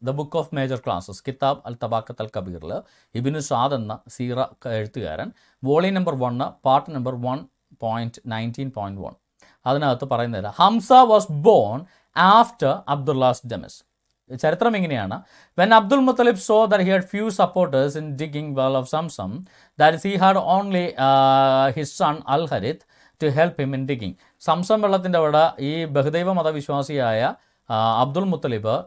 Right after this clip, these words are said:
ആ ബഹുദൈവ മതത്തിന്റെ സംസം വെള്ളം തിരക്കിയിട്ട് അവിടെ നിന്ന് ആ സംസം കിണർ കുത്തുക. ഈ സംസം കിണറൊക്കെ ബഹുദൈവ മതത്തിന്റെ കിണറായിരുന്നു. അവിടെ നിന്ന് കുത്തിക്കൊണ്ടിരുന്നപ്പോൾ അൽ ഹരിത്ത് എന്ന് പറയുന്ന ഒരു മോഹം മാത്രമേ ഉണ്ടായിരുന്നുള്ളൂ. He took a vow that he would sacrifice one of,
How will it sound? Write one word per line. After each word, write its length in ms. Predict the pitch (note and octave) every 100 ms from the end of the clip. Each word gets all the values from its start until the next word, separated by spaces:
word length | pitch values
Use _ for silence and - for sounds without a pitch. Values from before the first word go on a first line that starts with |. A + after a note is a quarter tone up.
| _
ആ 120 | A#2
ബഹുദൈവ 420 | D#3 C3+ C3 E3+
മതത്തിന്റെ 440 | F#3+ D#3+ D3 C#3+ C#3+
സംസം 340 | C3 B2+ F#3
വെള്ളം 260 | E3 C#3 C3
തിരക്കിയിട്ട് 340 | A2+ A#2+ A#2
അവിടെ 240 | D3 B2 D3+
നിന്ന് 320 | A#2 D#3 -
ആ 260 | C#3 C3
സംസം 320 | B2 C3 C#3 D3+
കിണർ 160 | B2+
കുത്തുക. 360 | D#3 F3+ D#3 - _ _
ഈ 60 | D3
സംസം 340 | E3 D#3 G#3
കിണറൊക്കെ 580 | G#3 G#3 G3+ F#3+ - G3+
ബഹുദൈവ 460 | G3 D#3+ F#3 G#3 G3+
മതത്തിന്റെ 300 | F#3+ F#3+ F#3+
കിണറായിരുന്നു. 500 | F3+ E3+ E3 A2 - _ _ _ _
അവിടെ 140 | D#3 E3+
നിന്ന് 120 | F#3
കുത്തിക്കൊണ്ടിരുന്നപ്പോൾ 760 | E3+ G#3 F#3 C#3 A2+ A#2+ E3+ - _ -
അൽ 160 | E3+
ഹരിത്ത് 240 | G3+ G3+ G3
എന്ന് 120 | G3
പറയുന്ന 220 | F#3+ E3+
ഒരു 60 | E3+
മോഹം 280 | D#3 D#3 D#3
മാത്രമേ 300 | C#3 D#3 C#3
ഉണ്ടായിരുന്നുള്ളൂ. 540 | A#2 A2 G#2+ F2 D2+ _ _ _ -
He 60 | C4
took 240 | C#4+ C#4
a 80 | A3+
vow 240 | G#3+ B3
that 380 | G#3+ E3 E3 D#3
he 80 | G3+
would 100 | A3
sacrifice 580 | A3 A3 B3 G#3 G#3 F#3+ F3+
one 140 | G3
of, 80 | G3+